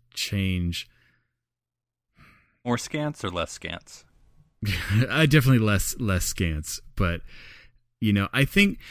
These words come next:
Speaker 1: I guess I would just say, I, I know it's a large cast and there's a lot to do, but maybe just use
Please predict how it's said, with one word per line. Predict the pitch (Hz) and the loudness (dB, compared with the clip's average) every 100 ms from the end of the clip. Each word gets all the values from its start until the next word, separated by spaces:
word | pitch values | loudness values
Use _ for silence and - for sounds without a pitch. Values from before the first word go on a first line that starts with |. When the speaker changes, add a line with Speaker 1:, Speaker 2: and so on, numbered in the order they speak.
| - - | -10 -2
Speaker 1:
I | |
guess | 196 233 | 0 2
I | 247 | 4
would | 165 | 2
just | 151 143 | 2 0
say, | - 135 131 127 | 4 4 6 2
I, | 120 - | -2 -2
I | 127 | 2
know | 131 143 | 4 6
it's | 147 135 | 4 2
a | |
large | 117 117 113 | 0 2 0
cast | - 104 104 113 | -2 -2 0 0
and | |
there's | 101 101 | 0 0
a | |
lot | 95 95 98 - | -2 -4 -8 -4
to | - 98 | -2 -2
do, | 95 101 95 92 90 - - _ _ | 0 2 4 2 -2 -6 -20 _ _
but | 123 113 | 0 2
maybe | 123 160 165 170 | 6 6 6 4
just | 151 123 | 2 2
use | 123 123 123 123 113 - | 6 8 10 8 6 2